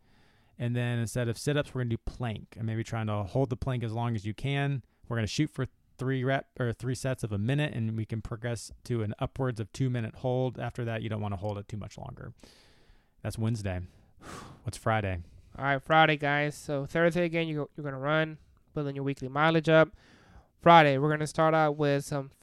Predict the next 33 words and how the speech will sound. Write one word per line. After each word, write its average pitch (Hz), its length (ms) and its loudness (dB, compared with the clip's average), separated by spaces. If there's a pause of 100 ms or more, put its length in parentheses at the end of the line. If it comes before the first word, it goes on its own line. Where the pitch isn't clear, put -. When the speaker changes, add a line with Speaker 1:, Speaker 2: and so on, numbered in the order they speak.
(100)
Speaker 2:
feet 202 260 -6 (100)
elevated 151 480 -2
push-ups - 480 -6
or 123 140 -10
variation. 135 640 -6
We're 123 100 -14
gonna 120 80 -14
try 127 140 -12
to 120 60 -10
hit 131 220 -8
it 127 100 -8
for 127 120 -12
fifty. 156 460 -4 (480)
Speaker 1:
Why 127 140 2
do 170 80 2
you 165 100 2
like 135 180 -2
that 110 160 -4
one, 101 140 -4
Annabelle? 95 540 -6
Speaker 2:
What? 135 320 -10
Speaker 1:
You've 120 100 0
been 139 100 2
on 131 140 0
a 117 60 -2
big, 113 300 -2
uh, 95 280 -2 (1200)
upper - 180 2
Speaker 2:
Oh, 151 100 0
Speaker 1:
chest 123 260 2
Speaker 2:
yes. 139 640 0
Speaker 1:
kick 135 60 -2
recently. 139 440 0